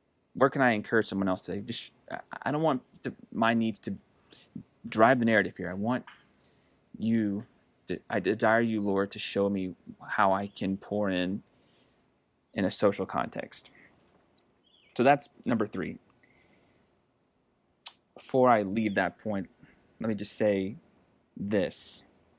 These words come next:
This comes from Jeremiah one and Psalm one thirty-nine. Going back to that bottom line, the human heart wasn't made to be known and loved. It was made known and already loved. This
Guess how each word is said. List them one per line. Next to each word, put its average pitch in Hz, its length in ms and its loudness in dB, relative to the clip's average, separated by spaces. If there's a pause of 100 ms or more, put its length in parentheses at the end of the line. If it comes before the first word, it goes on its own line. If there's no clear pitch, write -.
(920)
This - 160 -6
comes 107 200 -2
from 104 140 -2
Jeremiah 98 380 2
one 95 180 0
and 87 100 -4
Psalm 92 440 -2
one 92 140 -4
thirty-nine. 90 600 -6 (1900)
Going 123 180 4
back 117 240 4
to 120 80 -6
that 101 220 4
bottom 107 300 4
line, 98 240 2
the 95 60 -2
human 104 240 -2
heart 98 260 -2
wasn't 101 300 -2
made 95 340 -4
to - 80 -18
be 95 120 -2
known 92 200 -2
and 90 80 -2
loved. 90 200 -2
It 92 40 0
was 85 160 -4
made 90 240 -2
known 90 180 -2
and 95 100 -4
already 92 280 -2
loved. 127 340 0 (1200)
This - 260 0